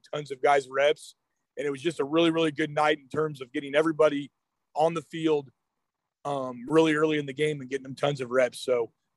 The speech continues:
um, good night for us. We, we got after 'em right away. We put it away right away.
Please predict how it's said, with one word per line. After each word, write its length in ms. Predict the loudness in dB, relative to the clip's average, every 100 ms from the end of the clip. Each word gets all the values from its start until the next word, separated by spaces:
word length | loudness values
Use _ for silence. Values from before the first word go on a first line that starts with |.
| -6
um, 300 | -4 -4 2
good 160 | 4
night 240 | 4 2 2
for 220 | 2 2
us. 100 | 0 -6
We, 80 | -20 _
we 80 | -2
got 140 | 2
after 280 | 2 2 0
'em 80 | 2
right 140 | 4
away. 300 | 4 6 4
We 120 | 4 -2
put 140 | -4
it 80 | -2
away 220 | 2 4
right 220 | 4 4
away. 380 | 2 2 0 -2